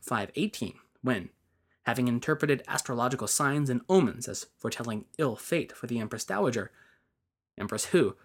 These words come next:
sought to deflect the onrushing bad luck onto the former empress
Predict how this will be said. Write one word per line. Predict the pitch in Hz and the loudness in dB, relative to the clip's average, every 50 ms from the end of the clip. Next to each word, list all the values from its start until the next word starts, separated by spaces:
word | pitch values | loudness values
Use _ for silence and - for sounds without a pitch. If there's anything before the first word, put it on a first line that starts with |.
| _ _ _ _ _ | _ _ _ _ _
sought | - - 165 - - | 2 2 2 4 4
to | - 165 143 127 | 2 4 4 2
deflect | 95 101 123 131 160 165 - - 214 185 - - - _ | 0 -2 0 0 0 2 4 6 6 6 4 2 -4 _
the | - 120 - | -4 -4 0
onrushing | 117 123 135 135 123 120 117 - 139 123 113 | 2 2 2 4 2 2 2 0 0 0 2
bad | 123 120 120 117 117 | 4 4 4 4 2
luck | 110 117 - - - - - - | -2 -4 -6 -10 -16 -10 -2 2
onto | 147 151 143 143 123 | 2 4 4 2 0
the | 123 117 | -2 -2
former | - - 151 139 127 113 110 - | 0 2 4 4 4 2 2 0
empress | 165 165 - - - - - - - | -2 -2 -2 -4 -6 -8 -10 -10 -12